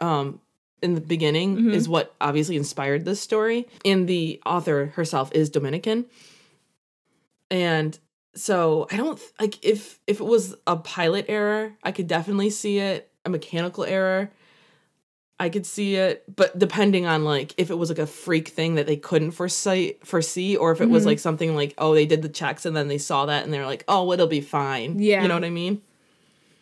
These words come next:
Speaker 2: Yeah. But still, it would be,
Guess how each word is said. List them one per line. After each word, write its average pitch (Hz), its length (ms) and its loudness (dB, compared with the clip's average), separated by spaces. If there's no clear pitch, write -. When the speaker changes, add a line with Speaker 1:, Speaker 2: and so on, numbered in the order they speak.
Speaker 2:
Yeah. 202 380 0
But 262 160 6
still, 311 300 2
it 240 80 4
would 233 200 6
be, 240 300 4